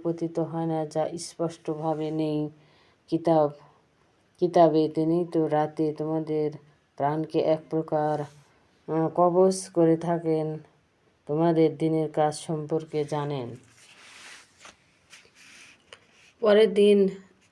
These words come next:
জা-, জাগান যেন জীবনের নির্দিষ্ট সময় পূর্ণ হয়, অতঃপর তার কাছেই প্রত্য-,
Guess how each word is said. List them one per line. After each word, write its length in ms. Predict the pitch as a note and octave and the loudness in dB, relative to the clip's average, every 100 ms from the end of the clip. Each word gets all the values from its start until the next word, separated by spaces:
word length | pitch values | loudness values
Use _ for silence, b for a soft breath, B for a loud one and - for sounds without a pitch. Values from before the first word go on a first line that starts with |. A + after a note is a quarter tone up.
| _ _ _ _ _ _ G#3 F3+ | _ _ _ _ _ _ -2 2
জা-, 720 | F3+ E3+ E3+ - - _ F3 | 2 0 -4 -10 -20 _ -4
জাগান 600 | F3 F3 E3+ F3 E3+ E3+ b b b b - | 0 2 0 -2 -2 -6 b b b b -6
যেন 300 | F3 E3 E3 | -2 0 0
জীবনের 480 | D#3 F3 F#3+ F#3 E3+ | -2 0 2 2 0
নির্দিষ্ট 600 | E3+ E3+ - E3+ - F#3 | -2 -4 -6 -14 -4 -4
সময় 400 | F3 F3 E3 D#3+ E3 | -4 -6 -6 -8 -8
পূর্ণ 320 | E3 E3 D#3+ | -6 -4 -6
হয়, 420 | C#3+ D#3+ D#3 D3+ b b b b | -6 -8 -8 -10 b b b b
অতঃপর 440 | E3 E3+ F#3+ F#3 E3+ | -10 -4 -2 0 -2
তার 280 | E3 E3+ D#3+ | -2 -2 -2
কাছেই 480 | E3+ E3+ - E3 | -4 -4 -2 -4
প্রত্য-, 520 | D#3 E3+ E3 - E3 | -2 -4 -2 -2 -2